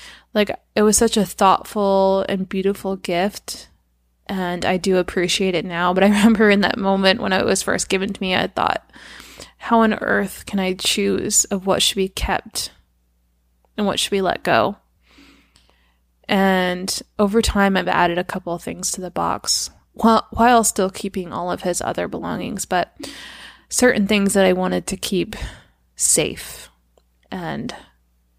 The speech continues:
were special to me would be, get put in this wooden box. And I forgot that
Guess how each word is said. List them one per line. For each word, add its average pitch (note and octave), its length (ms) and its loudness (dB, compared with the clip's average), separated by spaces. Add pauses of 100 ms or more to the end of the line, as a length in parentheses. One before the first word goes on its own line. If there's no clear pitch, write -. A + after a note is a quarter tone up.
(100)
were F#3 120 -4
special - 420 -2
to - 180 -10
me G3 280 -6 (260)
would F#3+ 180 0
be, F#3 140 2
get - 340 0
put - 220 0
in F3+ 140 -4
this F3+ 180 -2
wooden F3 260 -4
box. - 540 -2 (1040)
And F#3+ 180 0
I F3+ 80 2
forgot F#3+ 460 2
that - 340 0